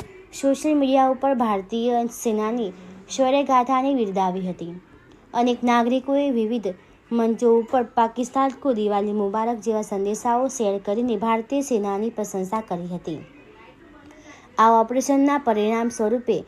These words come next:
પાકિસ્તાનમાં હતાશા અને ગભરાહટનો માહોલ છવાયો છે.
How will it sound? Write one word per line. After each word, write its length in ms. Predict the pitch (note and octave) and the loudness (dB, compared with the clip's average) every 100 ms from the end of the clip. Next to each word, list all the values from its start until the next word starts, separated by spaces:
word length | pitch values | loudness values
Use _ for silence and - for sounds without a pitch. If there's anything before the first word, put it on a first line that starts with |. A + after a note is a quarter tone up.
| - - - | -14 -10 2
પાકિસ્તાનમાં 880 | A#3+ C4 C#4 - C4+ C#4 C#4+ C#4 A3+ | 2 2 -2 2 2 4 0 0 -2
હતાશા 440 | G3 G3+ G3+ A#3 | 0 -2 -2 -4
અને 220 | G#3+ A3 | -2 -2
ગભરાહટનો 680 | G#3 G#3 F#3 G3+ A3 A3+ A#3+ | -2 -2 0 0 0 -2 -2
માહોલ 340 | A#3+ G3 F#3 F3+ | 0 0 0 -2
છવાયો 440 | F#3+ F3 E3+ E3 | -2 -4 -2 -6
છે. 200 | E3+ F3+ | -6 -8